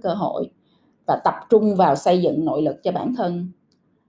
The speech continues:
trong cái thời gian này, đặc biệt là thời gian khó khăn, không có làm được cái gì nhiều, thì đây là thời gian tốt nhất, là cái cửa sổ vàng, cái cơ hội để bạn xây dựng nội lực của mình vững chắc hơn,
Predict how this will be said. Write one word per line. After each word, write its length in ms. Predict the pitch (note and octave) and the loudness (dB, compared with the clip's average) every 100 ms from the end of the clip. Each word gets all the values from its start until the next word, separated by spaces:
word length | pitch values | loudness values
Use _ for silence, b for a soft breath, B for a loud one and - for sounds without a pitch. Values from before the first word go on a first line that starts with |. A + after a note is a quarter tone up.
| _ - | _ 0
trong 240 | G3 F#3 | 2 2
cái 100 | E3 | 0
thời 200 | B3 E3+ | 2 2
gian 260 | D3 E3 F3 | 2 0 0
này, 180 | D#3 C3 | -2 -4
đặc 220 | B2+ - | -6 -2
biệt 200 | D#3+ - | -2 -2
là 80 | C#3 | -6
thời 160 | F#3 D3 | -4 -4
gian 240 | E3 E3+ | -2 -4
khó 200 | - A3 | -2 -2
khăn, 320 | - A3+ F#3 F#3 | 0 -2 -2 -4
không 260 | F#3 F3+ | -4 -2
có 260 | F3+ F3+ C4 | 0 0 2
làm 320 | B3 D#3+ C#3+ | 2 2 0
được 160 | C#3+ - | -2 -2
cái 100 | B3+ | -2
gì 120 | F#3 | 0
nhiều, 380 | D#3 D3+ C#3 C3 | 2 2 2 0
thì 140 | - D3 | -4 -2
đây 160 | E3+ | 0
là 80 | F3 | 0
thời 140 | - C3+ | -2 -2
gian 200 | D#3+ F3 | -2 0
tốt 140 | C#4+ D#4+ | 0 4
nhất, 200 | E4 A4+ - b b b b | 6 4 -2 b b b b
là 320 | - E3 C#3 B2 | -6 -4 -4 -4
cái 180 | G#3+ A#3+ _ | -6 -6 _
cửa 220 | - C#3+ | -2 -2
sổ 300 | B3+ C3+ F3 A3+ | 2 4 4 4
vàng, 380 | E3+ D#3 C3+ B2 | 4 4 2 -2
cái 160 | A#3 - | -6 -4
cơ 200 | - F#3 | 2 2
hội 400 | G3+ D#3 - D3 | 2 -2 -2 -4
để 300 | D3+ - D3+ | -4 -2 -2
bạn 300 | A3 A2+ G2+ | 0 -2 -4
xây 240 | - G3+ F3+ | -2 2 2
dựng 220 | D3+ C#3 | 2 0
nội 160 | C#3+ C#3+ | 0 0
lực 240 | C#3+ - | -2 -6
của 120 | - | -10
mình 260 | - D#3+ D3+ | -6 -6 -8
vững 180 | - G#3 | -8 -8
chắc 220 | C4+ C4+ | -6 -8
hơn, 360 | - G#3+ F#3+ | -2 0 2